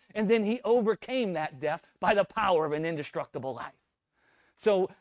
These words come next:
that's what Hebrews is talking about when it says Jesus made himself a little lower than the angels, that he could partake or suffer at the hands of the same death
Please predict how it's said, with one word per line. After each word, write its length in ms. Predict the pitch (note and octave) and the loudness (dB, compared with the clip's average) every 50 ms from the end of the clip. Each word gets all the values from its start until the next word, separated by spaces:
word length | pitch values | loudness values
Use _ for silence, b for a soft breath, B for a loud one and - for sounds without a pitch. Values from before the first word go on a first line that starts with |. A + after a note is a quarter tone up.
| B | B
that's 280 | - F3+ A#3 D4+ - - | 2 2 2 2 2 2
what 140 | B3 A3+ E3+ | 2 2 4
Hebrews 420 | G3+ C#4 D4 A3 G#3 G#3+ G3+ F3 | 4 4 4 4 2 0 0 -2
is 100 | F3+ D#3+ | -4 -6
talking 380 | - G3 A3 A#3+ B3 - F#3 E3 | -2 0 0 0 0 -2 -6 -8
about 260 | C#3 C#3+ D#3 E3+ F#3 | -4 -2 -2 -2 -2
when 120 | F3 F3+ | -4 -6
it 80 | F3 - | -6 -2
says 180 | - F3 E3+ D3 | 0 0 0 0
Jesus 540 | C3 C3+ F#3 A#3 C4 A#3 D3 D#3 D#3+ - - b b b b b | -2 -2 0 2 2 2 0 -2 -6 -6 -8 b b b b b
made 240 | D#3 G3 A#3+ A#3 | 0 0 2 2
himself 320 | A3 F#3+ - - G#3 G#3 E3+ | 0 -2 0 -2 -2 0 0
a 60 | F3 | -2
little 340 | E3+ F3 G#3 A#3 A3 G3+ F#3+ | -2 0 2 4 4 4 4
lower 240 | G3+ G#3+ G#3 G#3 F#3 | 2 2 0 0 -2
than 160 | F3 F3+ E3+ | -2 -4 -6
the 160 | D3+ D#3 F#3 | -6 -6 -6
angels, 540 | G3+ A3+ B3 B3+ G#3 C#3 C3+ C3 C3 C#3 - b b b b b | -6 -8 -6 -6 -6 -6 -6 -6 -6 -8 -10 b b b b b
that 140 | G3+ F#3 D3+ | -4 -4 -2
he 140 | G3+ A#3 G3+ | -4 -6 -2
could 260 | - G#3+ G3 D#3+ - | -2 -2 -2 -2 -2
partake 600 | F3+ F3+ F3 D#3 - _ - A#3 A#3+ G3+ - - - | -4 -2 -2 -2 -4 _ -2 0 0 0 0 -2 -6
or 100 | E3 E3 | -6 -6
suffer 500 | - - - A#3 B3 - - E3 E3+ F3 | -6 -4 -4 -4 -4 -4 -4 -6 -4 -4
at 140 | E3+ - | -6 -8
the 100 | - E3+ | -8 -10
hands 300 | D#3 F3 G#3+ A3+ G#3+ D#3+ | -10 -8 -8 -8 -8 -6
of 140 | E3 E3+ D3+ | -6 -8 -8
the 60 | D#3+ | -8
same 420 | D#3 - - G#3+ G#3 G#3 F#3 D#3 B2+ | -12 -10 -8 -8 -8 -6 -8 -8 -6
death 280 | F3+ A#3 A#3 D3+ - | -4 -4 -2 -4 -6